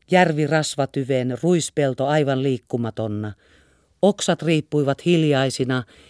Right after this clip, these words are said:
ja pääskyt vain suikkelehtivat sirahdutellen tallin luukusta ulos ja sisään. Jonkun talonpojan hevonen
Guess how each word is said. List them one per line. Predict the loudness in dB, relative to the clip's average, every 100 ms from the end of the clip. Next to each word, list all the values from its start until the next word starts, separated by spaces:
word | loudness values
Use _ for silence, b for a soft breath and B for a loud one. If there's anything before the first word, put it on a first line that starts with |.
| b
ja | -2
pääskyt | 4 4 4 2 -4 -4 0
vain | 0 0
suikkelehtivat | 0 0 0 -2 -2 -2 -4 -4 -4 -4
sirahdutellen | -4 0 -2 -2 -4 -2 -2 -2
tallin | 0 0 0 -2
luukusta | -4 -4 -6 -8 -6
ulos | 0 0 0 -4
ja | -8
sisään. | -6 -6 -6 -8 -10 -14 _ _ _ _ _ _ _ _ _ _ _ _ _ _
Jonkun | 0 4 2
talonpojan | 4 4 4 4 2 2
hevonen | 2 2 4 2 0